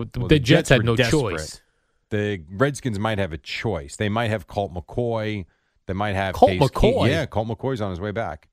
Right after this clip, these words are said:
Speaker 2: From
Speaker 1: They might have
Speaker 2: where?
Speaker 1: Case Keenum, uh, from Michigan.
Speaker 2: He was, like, not playing and they called him back?
Speaker 1: <laughs> He's been hurt.
Speaker 2: Do you think he had to tell his current job, "Listen, I gotta go play
Speaker 1: Well,
Speaker 2: quarterback
Speaker 1: he wasn't
Speaker 2: for the
Speaker 1: at
Speaker 2: Redskins"?
Speaker 1: Waldbaum's. I
Speaker 2: Oh.
Speaker 1: mean,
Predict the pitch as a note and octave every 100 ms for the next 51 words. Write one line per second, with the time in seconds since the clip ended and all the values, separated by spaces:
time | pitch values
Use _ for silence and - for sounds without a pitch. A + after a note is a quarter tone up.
0 | _ _ _ - G#3+ A#3+ C#4+ A3+ B2 G#2+
1 | - - A2 A2+ A#2 G#2+ - A2 G#2+ F#2+
2 | G#2 A2 A2+ F2+ D2+ C2+ _ _ _ _
3 | _ _ _ _ _ _ _ _ _ _
4 | _ _ _ _ _ _ _ F#3+ F#3 E3+
5 | C#3+ D3+ F3 - E3 F3+ F#3 D#3 C#3 -
6 | D#3 D#3 C#3+ D3+ F#3 - - - - F3+
7 | - F3+ F3+ F3+ - D3 C3 D3+ C#3+ F2
8 | _ - A#2+ C#3 C3+ B2+ A#2+ A2 A#2 A#2
9 | C3 B2 G#2+ - B2 A#2+ A2 A#2 A2 G#2
10 | G#2 F#2 F2 F2+ F2+ F#2 E2+ F#2 - G#2
11 | F#2+ F#2+ F#2 G#3 F3+ G2 F#2+ C#3 F#3 G2
12 | D#2 E2+ A#2 G#2 A2+ D3+ G#2+ C3+ D3+